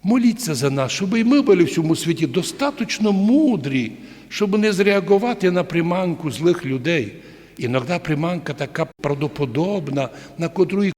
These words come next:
купуються простенькі, нецерковні, зачастую і безбожні сьогоднішні люди, котрі обвиняють вірних канонічної церкви различними гріхами. Мало того, коли і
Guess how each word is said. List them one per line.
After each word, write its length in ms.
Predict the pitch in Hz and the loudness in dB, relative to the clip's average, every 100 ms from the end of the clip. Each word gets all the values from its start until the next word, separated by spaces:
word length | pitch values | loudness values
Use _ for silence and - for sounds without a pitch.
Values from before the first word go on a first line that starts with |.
| - | -6
купуються 760 | 147 - 202 196 196 190 170 - - - | -8 -2 0 0 -2 -2 -2 -4 -12 -6
простенькі, 720 | 165 - - 185 185 151 151 | -4 -4 0 0 0 0 -2
нецерковні, 840 | 151 151 147 147 170 170 156 151 147 - - | -2 -2 -6 -2 0 2 2 -2 -4 -14 -10
зачастую 540 | 156 143 139 - 160 151 | -6 -6 -8 -2 0 0
і 180 | 151 135 | -2 -4
безбожні 880 | 120 127 110 113 165 175 139 139 | -2 -6 -6 -2 -2 -2 -4 -6
сьогоднішні 680 | 127 143 151 127 117 127 113 104 | -4 -2 -2 -4 -6 -6 -6 -6
люди, 460 | 120 160 175 135 117 - - - - | -4 -2 -2 -4 -10 -14 -20 -20 -12
котрі 300 | - 156 190 | -6 -4 0
обвиняють 680 | 196 151 185 175 190 202 180 - - - | 0 0 -4 -2 -2 -4 -4 -10 -14 -6
вірних 380 | 170 196 180 - | -4 -2 -4 -2
канонічної 640 | 160 160 185 165 - 156 | -4 -2 -4 -4 -4 -6
церкви 460 | - 185 165 175 151 - - | -2 -4 -2 -4 -6 -10 -10
различними 760 | 196 196 156 165 190 - 202 180 | -4 -4 -4 -4 -4 -4 -2 -2
гріхами. 680 | 139 156 - 143 160 143 120 - - - | -2 -4 -4 -4 -4 -6 -8 -14 -20 -12
Мало 500 | 110 107 151 185 185 | -8 -6 -6 -4 -4
того, 480 | 180 175 131 123 - - - - - | -2 -2 -2 -4 -8 -18 -20 -20 -4
коли 400 | 147 175 196 - - | 0 0 0 -4 -6
і 260 | 185 165 | -2 -2